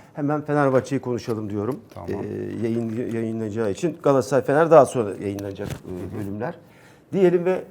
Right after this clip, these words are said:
Speaker 1: hocam kısaca böyle kabaca sorayım.
Speaker 2: Hı hı.
Speaker 1: Lig başladı, Avrupa maçları başladı, elemeler oynanıyor.
Speaker 2: Evet.
Speaker 1: Şu ana kadar ne gördün hocam? O kıvamda konuşalım. Ne gördük?
Speaker 2: Çok düşük skorlu
Speaker 1: Önce
Speaker 2: maçlar
Speaker 1: Fener.
Speaker 2: gördük.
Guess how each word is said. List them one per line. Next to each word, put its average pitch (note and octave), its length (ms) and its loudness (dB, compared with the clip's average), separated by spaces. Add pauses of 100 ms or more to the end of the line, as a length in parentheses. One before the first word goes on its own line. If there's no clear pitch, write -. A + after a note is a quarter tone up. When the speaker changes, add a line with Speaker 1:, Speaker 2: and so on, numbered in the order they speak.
(480)
Speaker 1:
hocam C3+ 300 -2
kısaca D3 380 -2
böyle A#2+ 120 -6
kabaca D#3 340 -2
sorayım. F#2 360 -10 (160)
Speaker 2:
Hı G2+ 60 -16
hı. A2 140 -12 (920)
Speaker 1:
Lig B3 200 -6
başladı, C3+ 440 -4
Avrupa D#3 200 -2
maçları D3 360 -6
başladı, A2+ 320 -6
elemeler A#2+ 320 -6
oynanıyor. G#2 440 -8 (380)
Speaker 2:
Evet. G2+ 180 -10 (440)
Speaker 1:
Şu - 220 0
ana F#3 200 2
kadar D3+ 300 0
ne C3+ 80 0
gördün F#2 340 -8
hocam? F2+ 180 -18 (100)
O G#3+ 100 0
kıvamda B2 360 -2
konuşalım. G2+ 440 -12
Ne A#3+ 120 -6
gördük? A#2 300 -6 (840)
Speaker 2:
Çok D3 240 0
düşük D#3 260 -4
skorlu - 260 0
Speaker 1:
Önce G3+ 160 2
Speaker 2:
maçlar C3 320 0
Speaker 1:
Fener. G#2+ 120 -4
Speaker 2:
gördük. G#2+ 280 -4